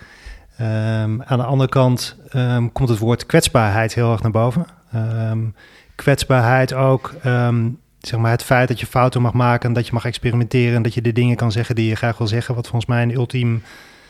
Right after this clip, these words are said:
ehm, belangrijk fundament is onder elke samenwerking, of dat nou met collega's is of dat het met, eh, opdrachtgevers is. Eh, maar dat zit er heel erg in.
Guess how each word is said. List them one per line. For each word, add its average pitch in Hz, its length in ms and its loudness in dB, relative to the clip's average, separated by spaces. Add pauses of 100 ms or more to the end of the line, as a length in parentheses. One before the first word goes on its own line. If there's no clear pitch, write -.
(380)
ehm, 113 720 -6 (200)
belangrijk 131 600 4
fundament 131 520 4
is 110 220 -2
onder 120 220 0
elke 127 200 0
samenwerking, 113 640 2
of 107 60 -6
dat 110 100 -10
nou 117 120 0
met 113 120 -2
collega's 117 460 0
is 107 100 -2
of 110 80 -4
dat 113 120 -4
het 110 100 -2
met, 110 220 -2
eh, 117 240 -6
opdrachtgevers 127 600 0
is. 180 200 -2 (560)
Eh, - 60 -20 (100)
maar 123 120 0
dat - 80 -2
zit 180 120 4
er 127 60 4
heel 131 160 4
erg 113 120 0
in. 107 280 0